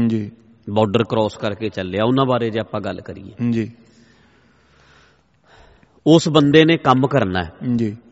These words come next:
Speaker 2: ਉਹਨੇ ਤਾਂ ਕਿਸੇ ਨਾ ਕਿਸੇ ਦੇ ਕੋਲ ਕੰਮ ਕਰਨਾ, ਕਿਸੇ ਨਾ ਕਿਸੇ store ਤੇ ਕੰਮ ਕਰਨਾ।
Speaker 1: ਜੀ।
Speaker 2: ਹੈ ਨਾ?
Speaker 1: ਜੀ।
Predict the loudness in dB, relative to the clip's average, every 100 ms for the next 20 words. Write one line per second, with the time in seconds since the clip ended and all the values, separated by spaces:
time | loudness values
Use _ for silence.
0 | -2 -2 0 -2 -2 0 -2 -4 -4 -2
1 | -2 -2 -4 -2 -2 -2 -4 -4 -4 -4
2 | -6 -6 -8 -6 -6 -6 -4 -2 0 0
3 | -2 -2 -2 -6 -10 -14 -20 -16 -4 -2
4 | -2 -4 -14 -20 _ _ _ _ -12 -10
5 | -10 -8 -6 -6